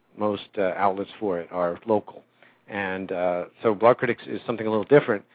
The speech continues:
and I think it, I, I think it's a, it's a valuable thing for the theater community, uh, nationwide, really, to just get a, get a picture of what's going on around the country, not just to,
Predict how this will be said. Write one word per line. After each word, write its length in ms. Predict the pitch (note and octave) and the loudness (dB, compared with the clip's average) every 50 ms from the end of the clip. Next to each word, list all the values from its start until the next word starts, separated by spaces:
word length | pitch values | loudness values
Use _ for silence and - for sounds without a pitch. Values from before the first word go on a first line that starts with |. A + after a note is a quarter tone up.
| _ _ _ _ _ - | _ _ _ _ _ -10
and 220 | G#2 G2+ G2+ G2 | -6 -6 -4 -4
I 100 | G2 G#2+ - | -4 -6 -4
think 220 | - D3+ C3+ - | -4 -4 2 4
it, 180 | C3 A#2 - - _ - | 4 4 2 0 _ -10
I, 140 | - A2+ A2 - _ _ A#2+ | -10 -10 -10 -10 _ _ -10
I 160 | A2+ A2 G#2 - - | -10 -10 -6 0 2
think 220 | E3 E3 D#3 - - | 2 2 2 -2 -10
it's 300 | - - B2+ A2 - - | -8 -6 -6 -6 0 2
a, 220 | B2 A#2 G#2+ G#2 G2 - - _ _ _ - | 4 4 4 2 -2 -8 -18 _ _ _ -16
it's 120 | A#2 - | -10 -8
a 40 | B2 | -2
valuable 400 | A2 B2+ B2 B2 B2+ A2+ A2+ A2+ - | 2 4 4 4 4 2 0 -2 0
thing 220 | - C3+ B2+ A#2 G2+ - | 0 0 0 -2 -4 -4
for 120 | A#2+ A2 | -4 -4
the 120 | G2 G#2+ | -4 -6
theater 240 | - A2+ A#2+ G#2+ A2 | -2 -2 -2 0 -2
community, 560 | G#2+ - A2 A2 A#2 A2 G#2 G2+ G#2 G#2+ A2 - G#2 - - - | -4 -8 -8 -8 -8 -6 -6 -8 -8 -10 -10 -12 -16 -18 -12 -8
uh, 200 | F#2+ F#2+ F#2+ F2+ - _ _ - | -6 -6 -6 -6 -10 _ _ -8
nationwide, 640 | A2+ G#2+ G#2 - - A2+ B2 C#3+ C3+ G2+ F#2 F#2 - _ _ - - _ _ _ | -8 -8 -8 -8 -4 2 4 4 4 4 2 -2 -8 _ _ -20 -20 _ _ _
really, 320 | A#2 A2 A2+ G#2+ F#2+ F2+ - - - | 0 0 2 0 0 -4 -10 -10 -6
to 320 | A#2 G#2+ G2+ G2 G2 G2 - - - _ _ | -6 -4 -4 -6 -8 -10 -12 -18 -20 _ _
just 200 | - A#2 - - | -10 -10 -8 0
get 120 | - B2 A2 | 2 4 4
a, 200 | A2 G#2+ G2+ F#2 - - | 4 2 2 -2 -4 -4
get 140 | B2 A2+ | -2 0
a 260 | A2 G#2 G2 G2 F2+ - _ - | 0 0 0 -2 -4 -8 _ -12
picture 380 | - C#3+ - - A#2+ G#2 F#2+ | -14 -12 -8 -4 -2 -2 -2
of 140 | F#2+ F#2+ F2+ E2 A2 | -2 -4 -4 -6 -8
what's 180 | A2 - - | -8 -8 -8
going 220 | - A2 G2 G2 G2+ | -8 -8 -8 -6 -6
on 160 | G2 G2 G2 | -8 -8 -8
around 240 | F#2+ G2 G2 F#2 F#2+ | -6 -6 -8 -8 -8
the 60 | F#2+ | -10
country, 440 | - - A#2 A2 - - E2+ D2+ - _ _ _ _ _ _ _ _ _ _ _ _ _ _ | -10 -10 -12 -10 -10 -14 -16 -16 -18 _ _ _ _ _ _ _ _ _ _ _ _ _ _
not 160 | G2+ G2+ G2 - | -8 -8 -8 -8
just 160 | - F#2+ - | -12 -20 -20
to, 60 | - | -20